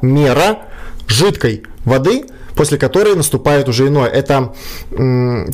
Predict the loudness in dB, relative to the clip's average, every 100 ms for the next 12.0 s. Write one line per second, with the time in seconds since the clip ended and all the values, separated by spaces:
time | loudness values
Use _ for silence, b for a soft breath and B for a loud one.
0 | 0 2 2 2 2 2 2 0 0 0
1 | 0 -2 B B B 0 2 4 4 2
2 | -2 -8 -10 -4 0 2 2 2 2 2
3 | 2 2 0 2 2 2 -2 -2 0 0
4 | 2 4 2 4 2 2 0 0 0 -4
5 | -14 -12 -12 -12 -10 -8 -2 -2 0 0
6 | 2 2 0 0 -4 -4 -4 -2 0 -2
7 | 0 2 2 0 0 2 2 2 0 2
8 | 2 0 0 0 0 -2 -6 B B B
9 | B 2 2 2 -2 -2 0 0 0 0
10 | 0 2 0 -2 B B B B -2 0
11 | 2 2 0 -2 0 2 4 4 2